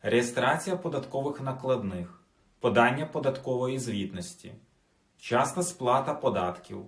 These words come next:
сплата податкового боргу, а також інші обов'язки у взаємовідносинах з податковою, наприклад, подача форми двадцять О П П.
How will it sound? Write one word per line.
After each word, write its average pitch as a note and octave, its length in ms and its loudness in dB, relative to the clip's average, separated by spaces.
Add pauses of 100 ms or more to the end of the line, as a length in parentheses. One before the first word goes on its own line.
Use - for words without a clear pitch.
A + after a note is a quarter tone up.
(280)
сплата C3 540 2
податкового B2 760 0
боргу, F2+ 540 -2 (500)
а G#2 120 -2
також F3 520 0
інші F3 360 4
обов'язки G2+ 680 -2
у C3 160 -4
взаємовідносинах A2 1000 -2
з - 80 -12
податковою, A#2+ 880 -4 (380)
наприклад, B2 640 0
подача B2 440 2
форми B2+ 460 0
двадцять A2+ 640 2
О A2 100 -4
П A#2 160 0
П. - 300 -6